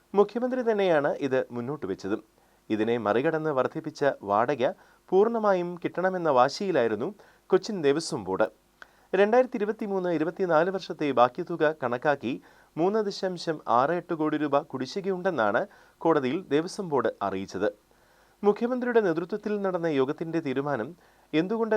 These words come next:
കോടതിയെ അറിയിക്കുന്നില്ലെന്ന് ദേവസ്വങ്ങൾ പലതവണ ചോദിച്ചിരുന്നു. തറവാടക പ്രശ്നത്തിലുണ്ടായ തീരുമാനം കോടതിയെ അറിയിക്കാത്തത്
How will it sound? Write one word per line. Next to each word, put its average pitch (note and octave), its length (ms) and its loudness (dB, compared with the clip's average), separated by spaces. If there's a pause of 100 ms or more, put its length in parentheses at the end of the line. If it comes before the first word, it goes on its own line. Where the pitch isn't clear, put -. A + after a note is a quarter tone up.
കോടതിയെ E3 400 2 (200)
അറിയിക്കുന്നില്ലെന്ന് D#3 680 0 (180)
ദേവസ്വങ്ങൾ D3+ 460 0 (160)
പലതവണ D#3+ 420 0 (200)
ചോദിച്ചിരുന്നു. B2 540 -4 (760)
തറവാടക B3 580 6
പ്രശ്നത്തിലുണ്ടായ F3+ 720 0
തീരുമാനം C#3+ 420 -2 (160)
കോടതിയെ D3 460 4
അറിയിക്കാത്തത് E3 520 -2